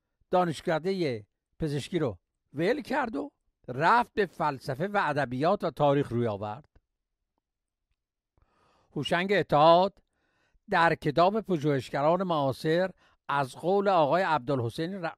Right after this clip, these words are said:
غلام حسین رهنما، ببخشید، از قول آقای غلام حسین رهنما می‌نویسد که فروغی می‌گفت که علت متارکه‌اش از طب و طبابت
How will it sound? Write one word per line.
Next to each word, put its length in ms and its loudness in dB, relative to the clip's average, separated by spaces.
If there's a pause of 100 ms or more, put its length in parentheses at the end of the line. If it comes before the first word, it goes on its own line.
غلام 280 2
حسین 280 -4
رهنما، 380 -10
ببخشید، 440 -14 (760)
از 180 -6
قول 220 0
آقای 220 6
غلام 320 2
حسین 240 -6
رهنما 560 0 (380)
می‌نویسد 480 -2
که 100 -8
فروغی 420 4
می‌گفت 400 0
که 140 -2 (100)
علت 540 -4
متارکه‌اش 1080 0
از 240 -6
طب 240 -4
و 140 -6
طبابت 560 -2